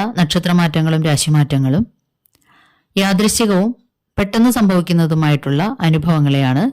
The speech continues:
ചൂണ്ടിക്കാണിക്കുന്നത്. ഓരോ വ്യക്തിയുടെയും ജാതകത്തിലെ ലഗ്നാലുള്ള ഈ ഗ്രഹങ്ങളുടെ ഭാവാധിപത്യവും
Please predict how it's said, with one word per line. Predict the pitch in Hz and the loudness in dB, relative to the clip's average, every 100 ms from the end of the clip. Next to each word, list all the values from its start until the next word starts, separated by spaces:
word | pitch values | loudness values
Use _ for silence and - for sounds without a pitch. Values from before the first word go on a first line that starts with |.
| - | -2
ചൂണ്ടിക്കാണിക്കുന്നത്. | 170 151 147 135 123 135 135 123 - - 170 | -2 0 0 -2 -2 -4 -4 -8 -12 -6 -2
ഓരോ | 190 233 | 0 0
വ്യക്തിയുടെയും | 226 220 220 208 208 208 | 0 0 0 2 2 2
ജാതകത്തിലെ | 185 175 165 151 139 220 - 156 | 0 0 0 -2 -2 -4 -2 -2
ലഗ്നാലുള്ള | 151 170 190 220 190 156 220 - _ _ - | 0 2 2 2 2 0 -4 -8 _ _ -2
ഈ | 233 | 0
ഗ്രഹങ്ങളുടെ | 202 185 214 214 180 175 170 | 2 2 2 2 2 2 0
ഭാവാധിപത്യവും | 160 165 175 170 156 151 160 | 0 0 0 -2 0 0 0